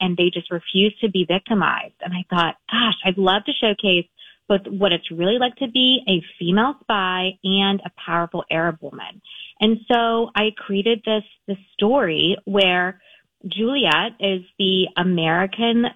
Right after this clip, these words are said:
spy in the story, and she's fighting this energy war. And it's set up against the backdrop of the oil, the Earth's oil reserves have been depleted. And so everyone's trying to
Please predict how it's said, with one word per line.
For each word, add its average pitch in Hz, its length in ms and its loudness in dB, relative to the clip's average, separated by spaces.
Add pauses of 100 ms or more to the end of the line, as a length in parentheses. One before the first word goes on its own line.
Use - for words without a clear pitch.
(120)
spy 156 480 0
in 165 140 -4
the 156 180 -2
story, 147 640 0
and 185 220 2
she's 214 120 2 (200)
fighting 233 640 0
this 196 140 0 (160)
energy 185 420 0
war. - 480 -6 (400)
And 196 140 4
it's 196 120 -2 (140)
set 247 140 0
up 262 140 0 (100)
against 208 340 -2
the 196 60 -4
backdrop 190 640 -2
of 170 380 0 (420)
the 190 180 0 (100)
oil, 220 400 0
the 202 120 -4
Earth's 233 260 -2 (100)
oil 208 220 0
reserves 170 460 -2
have 175 180 -8
been 170 160 0
depleted. 170 680 0
And 180 220 2
so 185 380 2 (1000)
everyone's 247 500 0
trying 226 140 -2
to 202 60 0